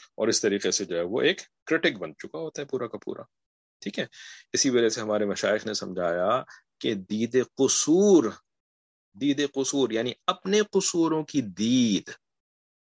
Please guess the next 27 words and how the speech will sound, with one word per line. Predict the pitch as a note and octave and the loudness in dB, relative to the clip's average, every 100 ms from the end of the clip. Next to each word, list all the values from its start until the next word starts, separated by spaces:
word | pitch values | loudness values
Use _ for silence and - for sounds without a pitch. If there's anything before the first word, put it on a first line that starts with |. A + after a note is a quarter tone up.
| - | -2
ability | A2 A#2 B2+ C#3+ D#3+ | 0 2 2 0 -2
to | D#3 B2+ | -6 -4
see | A2 - - D#3 D#3+ B2 | -2 0 0 0 0 0
one's | G#2 A2+ G#2+ - _ C3 | -2 -4 -4 -8 _ 0
own | C#3 D#3 D#3+ | 2 2 0
faults، | C#3 - A#2 A#2 F#2+ - - - - - _ | -2 -2 2 2 2 -2 -6 -8 -20 -20 _
یہ | G2+ F#2+ C#3+ D3+ | -8 0 2 2
ہے | |
دین | C3+ A2+ G#2+ | 0 -2 -6
کا | G2 | -8
مقصد۔ | D#2+ - - - - _ _ _ _ _ | -8 -8 -8 -8 -16 _ _ _ _ _
اپنی | D#3 D#3 D3+ D#3 - | -2 -2 -2 -4 -2
اصلاح | C3 - B2 B2+ A2 - - - _ _ _ _ _ _ _ _ _ _ - | 0 0 2 2 2 -2 -14 -20 _ _ _ _ _ _ _ _ _ _ -6
وہ | A2+ | -4
دید | G2+ A#2 A2 | -2 -2 -2
قصور | G#2 A#2 | -2 -2
کے | G#2 | -2
بغیر | F#2 F2 E2 | -2 -2 -2
نہیں | E2+ | -4
ہو | D#2+ | -4
سکتی۔ | - - - - _ _ _ _ - - - | -6 -8 -14 -16 _ _ _ _ -20 -20 -10
دید | A2 F#3 G#3 | -2 2 2
قصور | G3 E3 F3+ F#3+ | 2 0 2 2
حاصل | C#3+ C#3 - C#3+ | 2 0 0 -4
ہونا | - A#2 F#3 B3+ | -6 -4 0 0
انسان | E3+ - B2 B2 A#2 | -2 -2 -2 -4 -2
کو، | A2+ G#2+ | 0 0